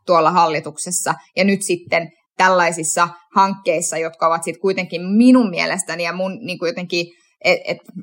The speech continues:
viitaten niin kuin näihin kritiikkeihin ja muihin sit kuitenkin koko luokaltaan niin kuin ehkä, miten se sanoisi, niin kuin sit tavallaan, että ne, niissä suuri yleisö ei ole niistä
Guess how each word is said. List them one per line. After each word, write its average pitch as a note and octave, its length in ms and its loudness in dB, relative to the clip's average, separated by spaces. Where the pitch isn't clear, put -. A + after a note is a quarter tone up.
viitaten F3 380 2
niin E3+ 120 -8
kuin F#3 100 -8
näihin F3+ 220 -2
kritiikkeihin F#3+ 580 -2
ja E3 120 0
muihin F3 280 -6
sit F3 160 -6
kuitenkin F#3+ 380 -2
koko F#3 260 2
luokaltaan D#3+ 560 0
niin D#3 120 -14
kuin - 160 -6
ehkä, E3+ 400 -4
miten F3 240 -2
se E3 60 -8
sanoisi, E3 480 -8
niin D3+ 120 -6
kuin F#3+ 80 -4
sit F3+ 140 -2
tavallaan, F#3+ 300 4
että F#3+ 160 -8
ne, F#3+ 200 -4
niissä G#3 380 -2
suuri C4+ 340 0
yleisö G3 500 2
ei E3+ 240 0
ole F#3 220 -2
niistä D#3+ 400 -6